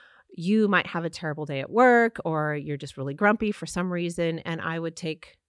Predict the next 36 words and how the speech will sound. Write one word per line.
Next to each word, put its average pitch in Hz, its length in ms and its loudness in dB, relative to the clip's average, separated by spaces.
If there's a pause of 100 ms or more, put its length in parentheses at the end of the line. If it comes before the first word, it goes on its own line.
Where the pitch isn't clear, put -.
(140)
I 151 80 -2
would 143 140 -4
take 143 160 -10
that 147 160 -2
on. 220 180 6
I 151 100 4
would 156 120 -4
take 156 160 -8
it - 100 -14
personally, 240 880 0
or 170 160 0
I 165 140 0
would 165 120 -6
be 165 140 -4
like, 160 220 -4
and 165 120 -6
then 160 120 -6
all 160 100 -2
of 160 60 -6
a 156 40 -10
sudden 151 240 -6
it's - 140 -12
affecting 139 400 -12
my 214 220 2
day, 202 260 0
it's 175 140 -4
affecting 143 360 -10
my 180 180 -2
attitude, 180 600 -4
which 143 160 -10
then 139 140 -8
affects - 340 -12
the 131 80 -12
kids 220 600 -2
and 165 100 -8
everything. 175 400 -8